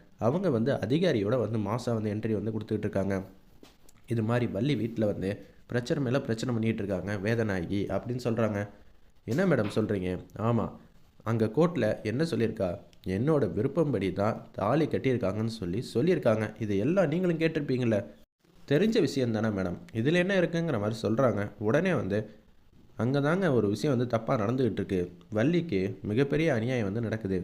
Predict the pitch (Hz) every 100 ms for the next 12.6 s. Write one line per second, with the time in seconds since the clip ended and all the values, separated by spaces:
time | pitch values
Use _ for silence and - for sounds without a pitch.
0 | - 98 135 156 165 127 117 120 113 110
1 | 110 104 101 101 120 135 147 123 117 104
2 | 101 101 - - - 117 117 160 190 165
3 | 110 101 95 110 147 165 113 92 113 110
4 | - 170 139 117 101 104 101 - - -
5 | - 139 185 120 98 - - - 117 143
6 | 151 147 107 123 143 110 101 120 110 117
7 | 107 92 - - 104 107 107 104 101 -
8 | - - - 98 147 180 104 95 - 120
9 | 131 113 120 120 113 143 131 95 92 98
10 | - - - - - 147 151 131 104 107
11 | 101 95 139 147 151 147 151 131 120 107
12 | 120 - 110 131 110 95